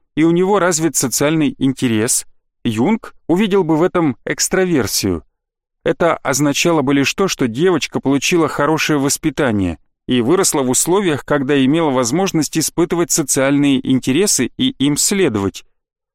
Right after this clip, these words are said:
Я не верю, что интроверсия и экстраверсия – раз и навсегда установленные качества.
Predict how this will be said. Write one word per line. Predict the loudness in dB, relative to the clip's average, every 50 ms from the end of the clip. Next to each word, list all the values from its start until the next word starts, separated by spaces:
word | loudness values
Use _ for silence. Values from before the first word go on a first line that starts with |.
| _ _ _ _ _
Я | -2 0 2 2 4
не | 4 4 2
верю, | 2 2 2 2 2 2 2 0
что | 0 0 2 2
интроверсия | 2 2 2 2 2 2 4 2 2 2 0 0 0 0 0 0 -2 -2
и | 0 0 0 2
экстраверсия – | 0 -2 -2 -2 -2 0 2 2 0 0 0 0 0 0 -2 -2 -4 -8 _ _ _ _ _ _ _
раз | -2 0 0 2 0 0 0
и |
навсегда | 0 0 -2 -2 0 0 0 0 2 2 2 2
установленные | 0 0 0 0 0 2 2 2 2 2 2 2 2 2 0
качества. | 0 -2 -2 -2 -2 -4 -6 -4 -4 -6 -6